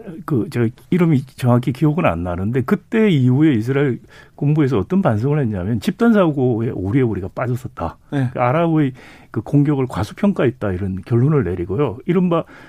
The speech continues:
Speaker 1: 데블스 애드보케이트, 뭐냐면은 무조건 너는 지명을 한 명 해서
Speaker 2: 네.
Speaker 1: 무조건 반대 의견을 내는 사람
Speaker 2: 그렇죠.
Speaker 1: 한 명을 만들었다고 합니다.
Speaker 2: 네.
Speaker 1: 이제 집단 사고의 위험이 그렇게 크다는 것을 깨달은 사례라고 할 수 있는데, 어, 지금 경제팀은 그런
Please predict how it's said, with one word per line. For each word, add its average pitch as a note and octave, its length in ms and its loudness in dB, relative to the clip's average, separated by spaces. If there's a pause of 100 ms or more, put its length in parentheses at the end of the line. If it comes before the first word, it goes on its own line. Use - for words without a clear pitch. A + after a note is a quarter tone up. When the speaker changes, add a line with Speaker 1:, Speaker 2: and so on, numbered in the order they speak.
(120)
Speaker 1:
데블스 F#3 460 4
애드보케이트, B2 520 -4 (280)
뭐냐면은 A#2+ 640 2
무조건 F#3 400 2
너는 E3 360 4
지명을 G3 400 4
한 D3+ 120 4
명 C#3 140 4
해서 B2 440 0
Speaker 2:
네. D#3 180 -6 (160)
Speaker 1:
무조건 E3 440 2
반대 C#3 320 4
의견을 G3+ 360 6
내는 G#2 320 2
사람 A2 200 -2
Speaker 2:
그렇죠. B2 260 0
Speaker 1:
한 A2 60 -2
명을 A2 100 -10
만들었다고 C#3 580 2
합니다. F#2+ 340 -12
Speaker 2:
네. C#3 240 -4
Speaker 1:
이제 D3+ 140 2
집단 F#3+ 340 0
사고의 D#3 300 2
위험이 B2+ 280 2
그렇게 D3+ 260 -4
크다는 F3+ 400 0
것을 A#2 400 -2 (440)
깨달은 D#3+ 540 2
사례라고 D#3+ 460 0
할 A#2 100 0
수 - 140 -8
있는데, G2 440 -2 (460)
어, A2 460 2
지금 G#3+ 260 6
경제팀은 D3 640 2
그런 C3+ 340 2